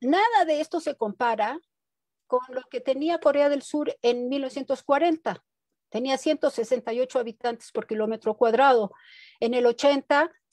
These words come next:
tiene casi cuatrocientos y hoy no tuve oportunidad de tener el dato exacto, pero indudablemente está por encima de cuatrocientos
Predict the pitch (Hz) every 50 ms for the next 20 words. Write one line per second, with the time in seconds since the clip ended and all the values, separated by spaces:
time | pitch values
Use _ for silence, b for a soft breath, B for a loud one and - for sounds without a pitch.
0 | _ - - 254 254 262 254 - 262 240 - - 247 - 226 220 - - 220 208
1 | - - 262 240 226 226 - 247 285 285 - - 214 226 233 254 277 330 320 320
2 | _ _ _ _ _ _ - 226 208 214 247 269 262 - 277 262 254 247 240 233
3 | - 226 214 - 233 214 214 208 214 226 240 233 214 - - 208 196 214 214 214
4 | 226 190 220 220 220 - 269 262 - 302 294 277 - - 370 370 - - 233 214
5 | 220 208 208 196 214 202 220 226 220 226 240 226 214 214 - - 202 - - 196
6 | - - 190 185 190 175 - 196 180 190 180 175 175 - 180 - - 160 - -
7 | 208 170 175 - 170 - - - - _ _